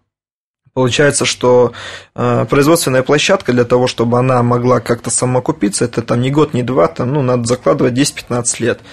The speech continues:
Если мы говорим там о сельскохозяйственной группе, это уж точно, там, до двадцати лет, там надо понимать, что период окупаемости, там, э, это не, не, не, не, не сбор там супер каких-то там доходов.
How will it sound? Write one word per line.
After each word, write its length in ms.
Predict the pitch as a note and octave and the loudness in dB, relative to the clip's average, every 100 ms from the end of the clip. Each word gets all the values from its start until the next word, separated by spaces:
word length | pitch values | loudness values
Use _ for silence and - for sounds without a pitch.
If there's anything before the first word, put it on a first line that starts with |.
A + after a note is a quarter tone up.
| - - | -14 -6
Если 220 | A#2 B2 | -2 0
мы 100 | B2 | -2
говорим 460 | A#2 B2 B2 B2 A2+ | 0 2 2 2 -2
там 240 | A#2 A#2+ | -2 0
о 260 | A#2+ A#2+ A#2 | 0 0 -2
сельскохозяйственной 800 | C#3 - - C3+ E3+ - B2 | -2 -4 -2 0 0 -2 -4
группе, 380 | B2+ C#3 A#2+ C3 | 0 0 0 0
это 220 | D3 - | 0 0
уж 220 | B2 A#2+ - | -2 -2 -2
точно, 380 | C3 A#2 - | -2 -2 -4
там, 180 | A2 A#2+ | -6 -4
до 120 | B2+ | -2
двадцати 380 | A#2+ B2 - C3+ | 0 -2 -4 -2
лет, 240 | C#3+ F3 - | 0 0 0
там 160 | B2 | 0
надо 180 | B2+ A#2 | 0 0
понимать, 400 | A2+ B2 C3 D3 | -2 -4 -2 -2
что 160 | - A#2 | -4 -6
период 280 | B2 B2+ - | -4 -2 -2
окупаемости, 760 | - C3 D3 C#3+ A#2+ - A2 G#2+ - - _ - | -4 0 0 0 -2 -6 -8 -8 -16 -20 _ -4
там, 380 | A#2 A#2 A2 - - _ - | -2 -2 -4 -10 -20 _ -8
э, 560 | A#2+ A#2+ B2 A2+ - - | -4 -4 -6 -8 -10 -12
это 760 | A#2 B2 A#2+ A#2 A#2+ - - _ _ | -4 0 2 0 -4 -8 -16 _ _
не, 720 | A2+ B2 B2 A#2+ A#2+ A#2 G2+ - C#2+ C#2 | -8 -4 -4 -4 -6 -8 -12 -18 -20 -10
не, 140 | C3 C#3 | -2 2
не, 240 | C#3+ C#3 | 2 0
не, 240 | - D3 - - - _ _ _ _ | 0 0 -2 -12 -20 _ _ _ _
не 100 | C#3 | -2
сбор 260 | C#3 C#3 D3+ | 0 2 2
там 220 | - A#2+ | 0 -2
супер 340 | - C3 B2+ - | -4 -4 -4 -4
каких-то 400 | A#2 B2+ - A2+ | -6 -8 -6 -4
там 220 | A#2 A#2+ | -2 0
доходов. 500 | A#2+ - A2 - | -2 -2 -4 -4